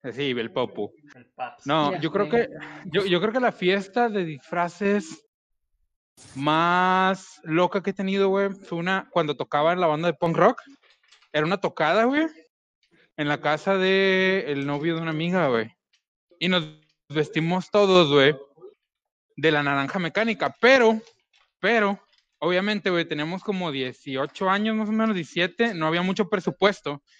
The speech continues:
Speaker 2: Ujú.
Speaker 1: Entonces andábamos literal, güey, en la calle de que en guardapedos y en, en ropa térmica, güey.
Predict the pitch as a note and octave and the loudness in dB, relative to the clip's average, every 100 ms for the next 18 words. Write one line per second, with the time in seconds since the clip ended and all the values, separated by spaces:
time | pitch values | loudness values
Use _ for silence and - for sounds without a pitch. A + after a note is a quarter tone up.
0 | _ B2+ B2 D#3+ D#3+ D#3 D#3 G3 G3 E3 | _ -20 -10 -6 -2 0 0 -2 0 0
1 | F#3 G3 G3 F3 E3 D3 E3 F#3+ G#3 E3+ | 2 0 0 -2 0 2 2 4 2 0
2 | D#3+ C#3+ D#3 D3+ F3 F#3 E3 F3 C#3+ D3+ | -4 -4 -2 0 0 0 -2 -4 -4 -4
3 | C#3 C#3 B2+ A#2 C#3+ D#3 G#3 - F3 E3 | -2 -2 -4 -6 -4 0 -2 -2 -6 -4
4 | C#3+ C3+ C3+ F#3 D#3+ G3 A3+ F3 D3 B2+ | -6 -4 -4 -4 -2 2 2 2 -2 -2
5 | A2 | -4